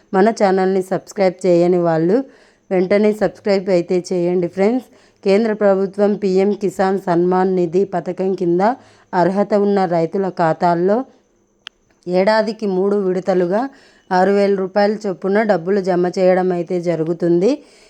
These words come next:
కేంద్ర ప్రభుత్వం పీఎం కిసాన్ సన్మాన్ నిధి పథకం కింద అర్హత ఉన్న రైతన్నల ఖాతాల్లో ఇప్పటి వరకు పద్దెనిమిదవ విడతల డబ్బులైతే జమ చేయడం అయితే జరిగింది. ఇప్పుడుకి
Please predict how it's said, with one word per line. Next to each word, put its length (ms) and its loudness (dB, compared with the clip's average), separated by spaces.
కేంద్ర 260 2
ప్రభుత్వం 420 2
పీఎం 300 2
కిసాన్ 380 0
సన్మాన్ 480 2
నిధి 220 0
పథకం 360 -4
కింద 220 -2
అర్హత 300 0
ఉన్న 140 2
రైతన్నల 520 0
ఖాతాల్లో 540 0
ఇప్పటి 260 -2
వరకు 340 0
పద్దెనిమిదవ 680 2
విడతల 380 0
డబ్బులైతే 540 0
జమ 180 2
చేయడం 440 2
అయితే 220 -2
జరిగింది. 520 0
ఇప్పుడుకి 420 0